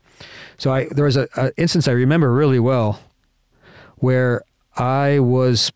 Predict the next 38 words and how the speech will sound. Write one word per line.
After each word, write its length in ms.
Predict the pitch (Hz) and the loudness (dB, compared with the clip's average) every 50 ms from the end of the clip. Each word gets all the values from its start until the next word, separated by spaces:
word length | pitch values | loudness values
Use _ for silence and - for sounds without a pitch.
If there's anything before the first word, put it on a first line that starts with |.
| _ - - | _ -8 -4
had 120 | 131 139 | -2 0
already 160 | 147 156 156 139 | 2 2 0 0
spent 260 | - - 147 123 - | 0 -2 -2 -4 -4
twenty 260 | - - 151 139 131 | -4 -2 0 0 2
minutes 320 | 127 139 139 123 104 - - | 2 2 2 0 -2 -4 -4
trying 200 | - - 123 110 | -4 -2 -2 -2
to 40 | |
find 240 | 107 - 127 127 120 | -2 -2 0 0 0
stuff 300 | - - 110 104 95 - - - | -2 -2 -4 -4 -4 -6 -4 -2
and 160 | 110 104 - - - - - | -2 -2 -2 -6 -14 -14 -8
still 220 | - - - 170 | -6 -2 0 0
hadn't 220 | 139 143 135 113 104 | 0 0 0 0 -2
found 240 | - 131 123 120 107 | -2 -2 0 0 -2
the 40 | |
first 280 | 104 - 120 107 - - | 0 0 -2 -2 -2 -2
thing. 200 | - 107 92 - _ _ _ _ _ _ - - - - - - - - - - - - - | -2 -4 -4 -4 _ _ _ _ _ _ -20 -20 -20 -20 -20 -20 -20 -20 -20 -20 -20 -16 -8
And 200 | - 117 117 120 | -4 -2 0 0
I 40 | 131 | 2
was 120 | 135 135 - | 0 0 0
getting 240 | - 143 120 123 123 | 0 -2 0 0 0
mad, 500 | 120 143 185 190 139 110 110 107 113 110 - | 2 2 0 0 0 0 0 -2 -2 -4 -4
and 140 | - 120 120 | -4 -2 0
I 60 | 123 | 0
realized 520 | 120 120 139 160 151 139 131 123 120 - | 2 2 2 2 2 2 0 0 -2 -2
that 80 | - 107 | -4 -2
the 80 | - 113 | -2 0
reason 280 | 113 147 185 160 160 | 0 2 2 2 2
I 80 | 135 120 | 0 2
was 120 | 117 113 | 0 0
getting 220 | - - 123 104 107 | 0 -2 -2 -2 -2
grumpy 480 | 98 113 127 175 - - 98 101 - _ _ - - - - - - - - - | -2 -2 -2 -2 -2 -2 -4 -6 -6 _ _ -20 -20 -20 -20 -20 -20 -14 -6 -2
was 200 | 131 131 117 110 | 0 0 0 0
the 100 | 117 123 | 0 0
narrative 400 | 127 127 170 233 269 226 156 127 | 0 2 2 2 2 2 2 2
I 80 | 131 123 | 0 0
had 240 | 123 135 135 135 127 | 0 0 0 2 2
was 220 | 131 131 110 104 | 2 0 0 -2
th-, 120 | - - | -6 -10